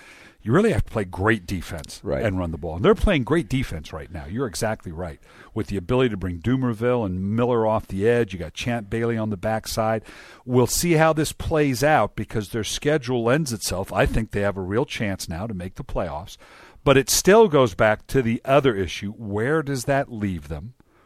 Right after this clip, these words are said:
Speaker 1: with Tim Tebow, with that organization going forward and the decisions they have to make? Two separate conversations. Uh, and that doesn't mean you don't get excited right now. I,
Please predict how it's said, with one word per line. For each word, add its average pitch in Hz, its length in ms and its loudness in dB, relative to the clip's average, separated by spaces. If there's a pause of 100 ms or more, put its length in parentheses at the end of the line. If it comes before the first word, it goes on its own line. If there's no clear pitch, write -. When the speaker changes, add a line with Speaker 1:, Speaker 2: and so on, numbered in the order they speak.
(140)
Speaker 1:
with 110 340 0
Tim 156 280 -2
Tebow, 87 400 -6
with 95 140 -2
that 113 200 0
organization 123 840 -2
going 127 320 -2
forward 131 540 -2
and 110 140 0
the 95 60 -2
decisions 104 560 -6
they 104 140 -2
have 110 200 -4
to - 80 -8
make? 165 240 -2 (320)
Two 151 220 -2
separate - 440 -2
conversations. 143 880 -4 (540)
Uh, 104 420 4
and 113 120 -2
that 151 140 4
doesn't 175 240 2
mean 185 100 2
you 185 100 2
don't 175 180 0
get 170 100 0
excited 165 460 0
right 151 240 0
now. 139 280 -2
I, 131 140 6